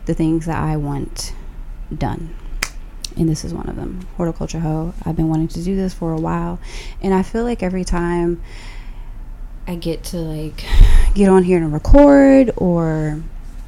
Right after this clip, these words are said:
just do something towards fixing my website or anything pertaining to my personal goals, it's been hard showing up for myself. I'm not gonna lie, it's been hard being my own,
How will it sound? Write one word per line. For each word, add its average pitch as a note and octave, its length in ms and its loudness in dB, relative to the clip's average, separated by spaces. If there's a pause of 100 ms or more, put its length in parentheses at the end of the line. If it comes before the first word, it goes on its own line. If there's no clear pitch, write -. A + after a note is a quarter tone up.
(1500)
just - 300 0
do A3 180 4
something F#3 1080 4 (480)
towards E3 840 0 (160)
fixing D#3+ 380 -2
my D3 260 -4
website G3+ 520 4
or G3 100 0
anything D#4+ 520 2
pertaining G3 500 2
to F3 140 -4
my E3 180 -2
personal F3 420 -2
goals, E3 440 -4 (1200)
it's F#3 260 -2
been C4+ 260 2
hard E3 680 0 (480)
showing D#3+ 440 -4
up - 200 -8
for - 120 -6
myself. - 460 -2
I'm F3+ 80 -2
not D#3+ 140 0
gonna D#3+ 180 0
lie, D#3 160 0
it's D#3 120 -2
been E3+ 160 2
hard D#3 340 0
being D#3 220 -2
my D#3 160 -2
own, D#3 480 -4